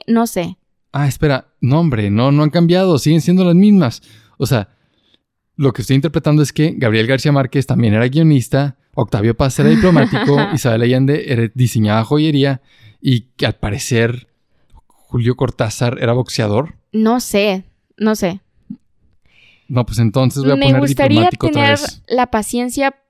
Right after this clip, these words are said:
Speaker 1: para generar joyería constantemente.
Speaker 2: Sí.
Speaker 1: Yo creo que sería boxeadora.
Speaker 2: Está bien.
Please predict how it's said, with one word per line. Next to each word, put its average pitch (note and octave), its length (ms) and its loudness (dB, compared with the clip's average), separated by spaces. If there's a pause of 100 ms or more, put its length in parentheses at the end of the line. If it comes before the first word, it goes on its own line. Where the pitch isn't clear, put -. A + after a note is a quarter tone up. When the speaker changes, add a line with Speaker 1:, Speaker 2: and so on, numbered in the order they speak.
(120)
Speaker 1:
para G3+ 360 -2 (260)
generar G#3 720 -2 (840)
joyería A3 840 -2
constantemente. G3+ 840 -4 (200)
Speaker 2:
Sí. A#2 260 -4 (840)
Speaker 1:
Yo A#3 160 -4
creo C#4+ 140 -2
que D#4+ 80 -4
sería B3 240 -2
boxeadora. G3+ 560 -2 (2500)
Speaker 2:
Está - 160 -2
bien. E3 200 0